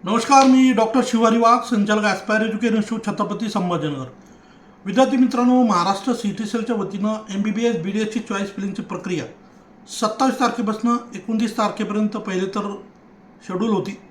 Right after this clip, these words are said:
त्यानंतर त्याच्यामध्ये थोडासा चेंज होऊन तीस तारखेला सकाळी दहापर्यंत वेळ मिळाला, त्यानंतर परत त्याच्यामध्ये वाढ होऊन तीस तारखेला सायंकाळी पाचपर्यंत वेळ मिळाला. पूर्वीचं जे शेड्यूल होतं, जे एमसीसी, अ,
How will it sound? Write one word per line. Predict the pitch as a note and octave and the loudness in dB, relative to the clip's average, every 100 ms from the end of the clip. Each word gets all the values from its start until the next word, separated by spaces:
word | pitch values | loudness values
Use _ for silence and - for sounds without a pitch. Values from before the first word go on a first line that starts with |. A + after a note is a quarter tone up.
| - - - - - | -20 -20 -20 -18 -4
त्यानंतर | G#3 A#3 A#3 A#3+ | -2 0 0 0
त्याच्यामध्ये | A#3 G#3 A3 A3+ A3+ A#3 A#3 - - - | -2 -4 -2 0 2 0 -2 -8 -16 -10
थोडासा | F#3+ G#3+ | -4 -4
चेंज | G#3 A#3+ A#3+ | -2 2 2
होऊन | G#3 G#3 C#3 - - - - - - - - - - - - | 4 0 -2 -12 -20 -20 -20 -20 -20 -20 -20 -20 -20 -12 -2
तीस | C4+ - | -2 2
तारखेला | B3 G#3 B3+ A#3+ | 2 4 2 2
सकाळी | A#3 A#3+ | -2 0
दहापर्यंत | G#3 F#3+ F#3+ A3 A3+ | 4 2 2 -2 -2
वेळ | A3 A#3 | 0 2
मिळाला, | A3+ A3+ G#3+ A3 A3 | 2 2 2 2 -2
त्यानंतर | G3 G3 G3+ A3+ | -4 -2 -4 -4
परत | - A#3+ | 0 0
त्याच्यामध्ये | A#3+ A#3 A3+ A3 A3 | 0 -4 -2 -2 0
वाढ | A3+ A3 | 2 2
होऊन | G3 F#3+ C3+ - - - - - - - - | 2 -2 -6 -14 -20 -20 -20 -20 -20 -10 -2
तीस | C4 C4 | 0 0
तारखेला | A3 A#3 A#3+ | 0 0 -2
सायंकाळी | G#3+ G3 A3+ | 0 -2 -2
पाचपर्यंत | A#3 G#3+ G#3+ - G#3+ G#3 | 0 2 0 0 -2 0
वेळ | A#3 G#3 | 0 0
मिळाला. | F#3+ E3 C#3 C3 - - - - - - - - - - | 0 -2 -4 -8 -16 -20 -20 -20 -20 -20 -20 -20 -14 -2
पूर्वीचं | A#3+ C4 C#4+ | 4 4 4
जे | C#4+ B3+ | 0 0
शेड्यूल | A#3+ B3 B3+ | 2 4 6
होतं, | A#3+ B3 B3 - F3 | 6 4 0 -4 -8
जे | G3+ A3+ | -4 0
एमसीसी, | A3 G#3+ G#3 | 0 -2 -6
अ, | G3 | -4